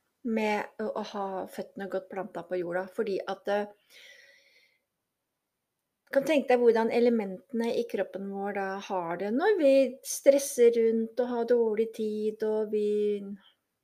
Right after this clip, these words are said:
legger ikke merke til hva som skjer med oss selv før det blir virkelig ille.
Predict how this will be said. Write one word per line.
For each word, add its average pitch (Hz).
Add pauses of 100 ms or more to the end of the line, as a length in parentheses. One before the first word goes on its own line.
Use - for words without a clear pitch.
(1040)
legger 214
ikke 247
merke 240
til 220
hva 190
som 220
skjer 208
med 240
oss 220
selv 220 (1040)
før 214
det 214
blir 202
virkelig 196
ille. 175